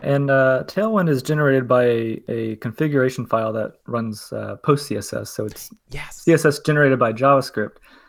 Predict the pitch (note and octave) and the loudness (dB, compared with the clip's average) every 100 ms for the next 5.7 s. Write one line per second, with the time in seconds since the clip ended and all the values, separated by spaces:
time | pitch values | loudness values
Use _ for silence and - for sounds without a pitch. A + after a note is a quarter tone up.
0 | _ - B2 B2 B2 - D#3 G#3+ A#3 D#3+ | _ -4 0 2 0 -2 -4 -4 -2 -4
1 | C3+ C3+ A#2 - E3 D3+ C#3+ C#3 C3+ B2 | -2 -4 -6 -6 -2 0 2 0 -2 -2
2 | C3 B2 - A#2+ A#2+ A2 - C#3 C#3+ C3+ | 0 -2 -8 -8 -6 -8 -6 -4 -2 -2
3 | C3+ C3+ C3+ B2+ - _ _ A2+ A2 A#2 | -4 -4 -4 -6 -10 _ _ -10 -2 0
4 | A2+ - C3 D3+ E3 D3+ - C3+ C#3 C3+ | 0 -4 -2 -2 -2 -4 -4 -2 0 0
5 | A#2+ - - B2+ C3 A#2 | -2 -12 -4 0 2 0